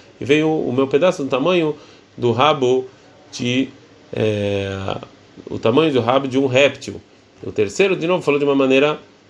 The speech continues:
feia. Bodke Mahara verificou, Matsu Boshem Psul verificou e verificou que na verdade tinha um problema na família dele, que ele não era Cohen. E como eles souberam, por que eles ver-, verificaram? Que viram que ele falou feio. É, fala, pergunta a Gemara, Vedetnan, mas tem uma Mishnah em Kiddushin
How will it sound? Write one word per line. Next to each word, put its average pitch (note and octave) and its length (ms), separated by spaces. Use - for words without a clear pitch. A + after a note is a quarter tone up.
feia. A#2+ 420
Bodke G#2+ 380
Mahara C#3 480
verificou, C#3+ 640
Matsu D3+ 300
Boshem C#3+ 280
Psul A2+ 280
verificou B2 380
e - 20
verificou D3 440
que D#3 80
na C#3+ 80
verdade C3+ 240
tinha D3 120
um C3+ 40
problema C3+ 220
na B2 40
família B2+ 200
dele, D#3 180
que C3 100
ele B2+ 80
não B2 100
era B2+ 140
Cohen. G2+ 300
E F#2+ 120
como C#3 140
eles B2+ 100
souberam, A#2 280
por A#2 100
que C3 60
eles C3+ 160
ver-, G#2 160
verificaram? G#2+ 480
Que C3+ 80
viram C3+ 120
que C#3+ 60
ele B2 80
falou B2 240
feio. F2+ 340
É, G#2+ 220
fala, A2 380
pergunta C3 260
a - 20
Gemara, A#2+ 280
Vedetnan, D3 720
mas A#2 140
tem C#3 100
uma C#3+ 80
Mishnah C3 240
em C#3 60
Kiddushin C3 720